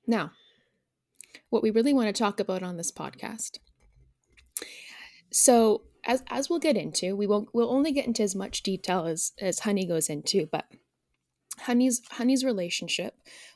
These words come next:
with, uh, her boyfriend in Europe has ended. And so, uh, a lot of people, when they go through breakups, it's natural. You go through this period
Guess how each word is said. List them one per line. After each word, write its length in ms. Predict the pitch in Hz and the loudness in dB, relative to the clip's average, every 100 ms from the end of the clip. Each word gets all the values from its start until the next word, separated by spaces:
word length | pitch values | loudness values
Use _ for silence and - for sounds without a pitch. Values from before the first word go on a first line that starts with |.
| - | -2
with, 380 | 196 170 - - | -2 -2 -8 -6
uh, 280 | 170 156 165 - | -4 -6 -6 -8
her 60 | |
boyfriend 420 | 208 190 180 202 202 | -2 0 0 -2 -2
in 120 | 185 | -4
Europe 260 | 160 160 196 | -6 -4 -4
has 160 | 185 | -4
ended. 400 | 165 151 - - _ _ _ - _ - - - | -4 -8 -10 -14 _ _ _ -20 _ -20 -12 -6
And 220 | 190 190 | -4 0
so, 540 | - 220 190 190 185 - _ _ _ _ _ _ - | 2 2 2 0 -2 -10 _ _ _ _ _ _ -6
uh, 320 | 208 190 185 - - _ _ _ _ 196 | -4 -2 -4 -8 -14 _ _ _ _ -6
a 60 | |
lot 200 | 196 220 | -2 0
of 80 | 269 | 0
people, 260 | 226 - 190 | -2 -2 -2
when 140 | 185 | -2
they 80 | 175 | -4
go 120 | 160 | -6
through 220 | - 185 | -4 -6
breakups, 640 | 175 147 - 196 - - - _ _ _ _ _ _ _ _ _ _ _ - | -4 -6 -6 -6 -4 -6 -6 _ _ _ _ _ _ _ _ _ _ _ -4
it's 220 | 185 - | -2 0
natural. 680 | 196 175 - - 156 196 262 _ | -2 -2 -4 -6 -4 -4 -6 _
You 100 | 185 | -6
go 160 | - 185 | -2 -2
through 160 | 208 | -2
this 180 | 196 - | -4 -6
period 600 | - 247 254 185 170 165 | -4 -2 0 -2 -4 -10